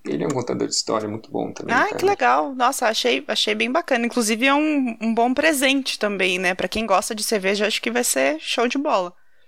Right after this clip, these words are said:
Speaker 1: Com certeza. É um ótimo presente, cara.
Speaker 2: Ah, legal.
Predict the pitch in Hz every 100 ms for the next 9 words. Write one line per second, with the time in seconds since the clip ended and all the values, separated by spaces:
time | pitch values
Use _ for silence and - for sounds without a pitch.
0 | - - - - 131 131 147 - 110 107
1 | 120 120 131 151 - 120 123 113 110 107
2 | - - 110 110 - - - 185 185 180
3 | 170 180 180 156